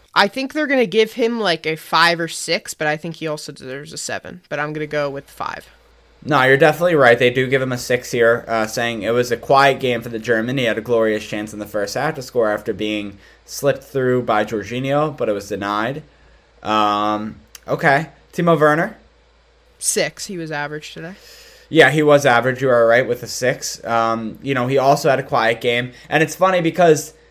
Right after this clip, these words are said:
Speaker 2: after he goes crazy, scores two goals, gives me all the confidence to talk about him. And actually, you know what? I'm gonna do this on here because not everyone watches the previews.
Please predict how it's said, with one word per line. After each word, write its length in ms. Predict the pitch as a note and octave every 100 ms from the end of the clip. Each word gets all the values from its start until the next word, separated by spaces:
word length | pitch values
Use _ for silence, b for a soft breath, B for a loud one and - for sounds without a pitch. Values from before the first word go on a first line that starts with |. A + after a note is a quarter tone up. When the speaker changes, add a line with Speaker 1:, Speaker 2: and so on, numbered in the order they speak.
| b _ -
Speaker 2:
after 360 | F3 G#3 G3 G3
he 100 | F#3+
goes 280 | F3+ E3+ E3+
crazy, 580 | F3+ E3+ D#3 C3+ B2+ -
scores 400 | - F3 D#3 C#3+
two 140 | G3+
goals, 460 | F3+ D#3+ C#3 C#3 - _ -
gives 200 | F#3 D#3+
me 120 | G3
all 180 | G3+ F3+
the 80 | E3+
confidence 480 | E3+ D#3+ D3+ C#3+
to 60 | -
talk 140 | E3
about 180 | D3 C3+
him. 140 | E3+ D#3+
And 100 | D#3+
actually, 600 | A3+ B3 E3+ C#3+ B2 - b b -
you 100 | E3+
know 100 | F#3+
what? 100 | E3
I'm 120 | F3+
gonna 160 | A3 F#3+
do 120 | F#3
this 160 | E3
on 140 | E3+ D3+
here 180 | D#3+ D3
because 300 | C3+ D3 B2+
not 220 | D#3 -
everyone 360 | C#3 C#3+ C3+ C3+
watches 400 | B2+ C#3 C3+ A#2
the 60 |
previews. 580 | - B2 A#2 F2+ D#2 -